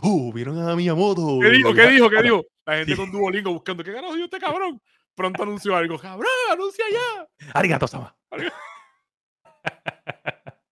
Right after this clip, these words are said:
Speaker 1: Está cabrón, de verdad, es que siento que nos van a coger de pendejo porque es que
Speaker 2: Chacho,
Speaker 1: eso es lo
Speaker 2: sí.
Speaker 1: que ellos hacen,
Speaker 2: Sí,
Speaker 1: eso es lo que les
Speaker 2: sí,
Speaker 1: gusta hacer.
Speaker 2: sí, sí, sí, sí.
Speaker 1: Ay, Dios, pero nada, este, gente, como vuelvo y les, les repito,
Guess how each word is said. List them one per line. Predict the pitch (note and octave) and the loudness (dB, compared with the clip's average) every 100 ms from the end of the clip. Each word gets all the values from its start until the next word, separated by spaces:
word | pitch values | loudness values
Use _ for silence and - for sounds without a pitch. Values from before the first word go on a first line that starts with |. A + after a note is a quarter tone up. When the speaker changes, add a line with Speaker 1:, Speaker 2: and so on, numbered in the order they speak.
| _ _ _ _ _ _ _ _ | _ _ _ _ _ _ _ _
Speaker 1:
Está | - F3 F#3 - B2 B2+ | -18 -16 -12 -10 -6 -4
cabrón, | C#3 B2+ B2+ | -2 -2 -4
de | C#3 D3 | -2 0
verdad, | D3+ F3+ | 2 0
es | G#3+ D#3+ | 0 0
que | D#3 F#3+ E3 | 0 -2 -2
siento | D#3 D#3 | -4 -2
que | G#3 | -2
nos | F#3+ | -2
van | C#3+ | 0
a | B2+ | 0
coger | C#3+ D#3 | 0 -2
de | F3 | -2
pendejo | F#3+ F3 D#3+ F3+ E3 | -6 -2 -2 0 -2
porque | C3 A#2 A#2+ | -6 -6 -6
es | A#2 G#2+ | -6 -8
que | C#3+ | -6
Speaker 2:
Chacho, | |
Speaker 1:
eso | F3 | -6
es | A#3+ | -4
lo | |
Speaker 2:
sí. | |
Speaker 1:
que | F#3+ | -2
ellos | F3+ G#3 | 0 2
hacen, | D3 - F#3+ A#2+ | 0 0 -4 -6
Speaker 2:
Sí, | A2 | -8
Speaker 1:
eso | A#2+ E3 | -6 -4
es | G3 | -4
lo | |
que | A3+ | -4
les | G#3 D#3+ | -6 -4
Speaker 2:
sí, | |
Speaker 1:
gusta | D3 E3+ G#3+ | -6 -6 -8
hacer. | F3+ D#3+ | -10 -12
Speaker 2:
sí, | A#2 G#2 G#2 | -14 -16 -20
sí, | G#2 - G#2 G2 | -18 -16 -16 -16
sí, | - - F#2+ F#2 | -20 -20 -20 -20
sí. | - - - - - _ _ _ _ _ _ _ _ | -20 -20 -20 -20 -20 _ _ _ _ _ _ _ _
Speaker 1:
Ay, | - C#3+ C#3+ B2 | -2 0 0 -2
Dios, | G#2+ G#2+ | -4 -6
pero | C3+ C3+ | -2 0
nada, | C#3 G#3+ E3+ | 0 0 0
este, | B2+ - C#3 B2+ B2 A#2+ B2 | -4 -4 -2 -2 -4 -4 -6
gente, | C3+ F3+ | -8 -8
como | D#3 C3 | -6 -4
vuelvo | B2+ B2+ | -6 -4
y | E3+ | -4
les, | D3+ | -4
les | - B2+ A2+ | -4 -4 -4
repito, | A2 G#2+ | -6 -8